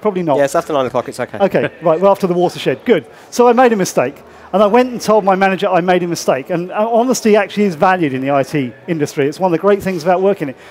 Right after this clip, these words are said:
Speaker 1: There's a lot of trust going on because we're all experts. And we, we trust each other's interdisciplinary skills and we get on with each other. So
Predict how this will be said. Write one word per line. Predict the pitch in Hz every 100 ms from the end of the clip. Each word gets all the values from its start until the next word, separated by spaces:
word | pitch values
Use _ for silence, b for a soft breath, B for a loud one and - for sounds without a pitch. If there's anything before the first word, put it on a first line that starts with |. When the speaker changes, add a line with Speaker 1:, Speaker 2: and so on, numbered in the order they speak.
| B
Speaker 1:
There's | 156
a |
lot | 208 185
of |
trust | - 208 147 -
going | 170 147 160
on | 208 214 B B
because | 190 214 202
we're | 214
all | 202
experts. | 185 - 151 123 - -
And | 165
we, | 160 160
we | 160 151
trust | 208 -
each | 185 185
other's | 180 160
interdisciplinary | 196 165 196 190 175 185 185 180 170
skills | - 233 262 - B B B
and | 175
we | 180
get | 196
on | 185
with | 170
each | 143 151
other. | 135
So | 131 220